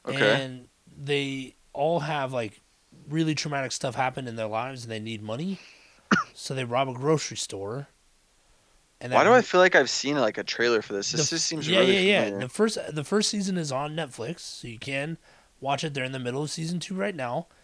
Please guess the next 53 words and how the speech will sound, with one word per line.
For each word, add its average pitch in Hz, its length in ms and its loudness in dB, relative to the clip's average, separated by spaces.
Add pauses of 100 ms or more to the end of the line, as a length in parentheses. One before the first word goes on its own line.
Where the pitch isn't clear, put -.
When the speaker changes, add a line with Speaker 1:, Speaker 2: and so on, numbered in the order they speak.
(260)
Speaker 2:
And - 160 -6
I 185 40 4
Speaker 1:
Okay. 180 40 4
Speaker 2:
remember 240 240 2
watching 220 320 4
the 208 80 2
first 202 220 0
season. 226 200 -2
I - 20 0
was 147 100 -6
like, 113 160 -8
"Man, 190 100 -4
it's 143 160 -6
really 170 140 -4
good," 175 160 0
but 143 100 -4
I 165 40 0
don't 170 80 -2
wanna 147 140 -2
tell 156 120 0
people, 143 180 -6
like, 113 160 -2
"Hey, 110 380 -2 (480)
bro, 156 160 4
I'm 160 60 4
watching 165 220 4
the 131 60 -2
best 120 240 0
show. 135 120 -2
It's 120 100 -8
called 117 180 -4
The 107 60 -12
Good 113 260 -8
Girls." 87 280 -10
Be 135 80 -10
like, 120 120 -10
"What?" 131 380 -10
<laughs> - 40 -20
You 156 200 -2
know? 170 300 -6 (540)
So 135 520 2
I 135 120 -4
didn't 143 280 -4
tell 160 160 -2
anybody, 95 300 -6
but 117 120 -4
it 156 40 2
was 143 140 -2
really 175 180 0
good. 127 280 -6 (480)
Speaker 1:
Yeah. 107 400 0
Speaker 2:
And, 143 420 -2
um, 110 500 -6